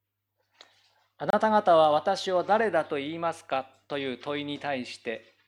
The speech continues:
十二弟子の代表ペテロが、「あなたはキリストです」と告白しました。これを受けてですね、イエス様は、「では、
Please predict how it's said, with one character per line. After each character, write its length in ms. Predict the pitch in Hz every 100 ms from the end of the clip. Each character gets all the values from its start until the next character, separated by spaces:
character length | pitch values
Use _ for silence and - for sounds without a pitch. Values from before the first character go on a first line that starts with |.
| -
十 260 | 120 156 190
二 120 | 196
弟 120 | 160
子 160 | - 131
の 140 | 117
代 260 | 135 151 156
表 240 | 156 139 -
ペ 80 | 190
テ 140 | 139
ロ 120 | 107
が、 220 | 92 107 _ _ _ _ - - - - -
「あ 100 | 143
な 140 | 190
た 140 | 190 160
は 120 | 147
キ 160 | - 170
リ 160 | 208
ス 140 | 202 -
ト 160 | 190
で 100 | 208
す」 220 | 208 - _ _ _
と 220 | 208 - -
告 200 | 131 139
白 280 | 120 123 120
し 100 | 117
ま 100 | 95
し 100 | -
た。 80 | - _ _ _ _ _ _ _ _ _ _
こ 120 | - 214
れ 140 | 247
を 240 | 233 214 -
受 240 | 220 190
け 40 | -
て 160 | 98 - _ _ _ _
で 80 | -
す 100 | 156
ね、 220 | 165 _ _ _ _ _
イ 80 | 139
エ 40 | 135
ス 100 | 127
様 200 | 113 107
は、 280 | 151 - _ _ _ _ _ _ -
「で 120 | 269
は、 400 | 254 147 -